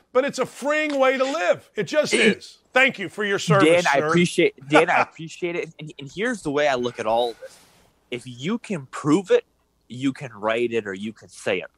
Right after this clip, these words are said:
Speaker 2: All this stuff is either backed up by numbers or video evidence. So to me,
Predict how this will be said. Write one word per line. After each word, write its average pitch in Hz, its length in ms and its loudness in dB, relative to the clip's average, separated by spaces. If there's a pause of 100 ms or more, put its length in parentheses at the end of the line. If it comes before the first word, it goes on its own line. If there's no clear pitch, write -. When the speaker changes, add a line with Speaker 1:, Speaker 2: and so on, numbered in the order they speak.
(220)
Speaker 2:
All 202 240 2
this 170 180 -8
stuff - 460 -4
is 113 140 -12
either 104 260 -8
backed 113 460 -6
up 117 180 -4
by 87 200 -10
numbers 131 600 -8 (280)
or 104 160 -4
video 117 520 -4 (100)
evidence. 80 560 -10 (320)
So - 180 -8
to - 140 -16
me, 143 320 -8